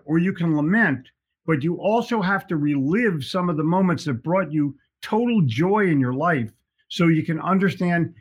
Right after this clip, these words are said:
how this has to emerge. You have to emerge with attitude. I'm, I'm creating an entire course on recovery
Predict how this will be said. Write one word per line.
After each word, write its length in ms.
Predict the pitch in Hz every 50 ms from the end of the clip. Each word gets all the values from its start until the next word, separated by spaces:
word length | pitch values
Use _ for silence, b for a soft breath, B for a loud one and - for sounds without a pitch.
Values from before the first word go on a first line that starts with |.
| b b
how 200 | - - 190 185
this 200 | 170 170 180 175
has 240 | - 165 165 - -
to 200 | - 170 165 160 - _ _ _ -
emerge. 720 | - 139 143 143 147 147 139 120 101 82 76 - - - _ _ _ _ -
You 100 | 156 170
have 160 | 175 170 175
to 180 | 190 180 180 175
emerge 560 | 151 143 143 151 160 175 185 185 190 175 -
with 180 | 156 160 139 - - -
attitude. 580 | 135 147 151 147 147 139 117 - 127 107 92 - _ _ _ _ _ _ _ _ _ _ _ -
I'm, 160 | - 160 175 156
I'm 160 | 147 180 180
creating 400 | 180 - 226 240 240 226 214 190
an 60 | 165
entire 380 | 156 151 - 185 196 185 165 -
course 360 | - - 208 202 180 - -
on 120 | 139 131
recovery 640 | 123 123 120 - 190 196 165 147 135 120 117 117 117